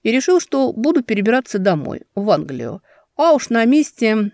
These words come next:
м, как бы это сказать, прослежу за тем, чтобы игра велась по-честному». По ходу монолога он метнул взгляд на Персиваля. «Я возражаю», объявил Персиваль Фортескью. «Решительно возражаю против того, на что ты намекаешь.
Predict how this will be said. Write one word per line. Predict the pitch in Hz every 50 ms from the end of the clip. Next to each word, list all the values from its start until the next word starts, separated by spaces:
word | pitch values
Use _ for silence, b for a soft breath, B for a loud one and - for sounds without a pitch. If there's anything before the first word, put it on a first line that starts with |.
| _ _ -
м, | 320 - 160 156 147 147 127
как | - - 143 143
бы | 143 147
это | 143 151 -
сказать, | 156 - - 160 151 - 160 139 147 - - B B B B B B B _
прослежу | - 339 320 - - 330 330 262 202 170 151
за | 147 156 151
тем, | 160 - 240 240
чтобы | - - 175 156 143 151 151
игра | 143 156 175 190
велась | 170 143 135 147 160 -
по-честному». | - 135 151 160 - - - - - - - 151 160 165 165 196 - _ _ _ _ _ _ _ _ _ _
По | - 165
ходу | 165 - 294 302 262 233
монолога | 220 214 208 208 214 247 311 339 311 247
он | 214 196 180
метнул | 190 190 - - 240 277 294 - -
взгляд | 196 180 180 175 180 202 214 - -
на | 196 196 185
Персиваля. | - - 170 160 156 - - - 156 156 147 156 160 156 180 - _ _ _ _ _ _ _ _ _
«Я | - 156 147 131 135
возражаю», | 127 143 156 165 190 226 226 220 175 151 156 165 196 b b b b b b b _ -
объявил | 160 151 156 156 151 156 156 151 160
Персиваль | - - 160 160 165 - - - 151 156
Фортескью. | - - 160 - - 165 160 - - - 160 160 147 156 165 b b b b b b b
«Решительно | - 156 165 165 - 294 302 - - 147 147 147
возражаю | 143 147 151 156 151 156 151 156 151 143 151
против | - - - - 156 151
того, | - - 156 160 175 240 294 - -
на | 185 160 143
что | - - 208
ты | - - 254
намекаешь. | 240 233 233 226 226 - 147 95 95 82 - - - -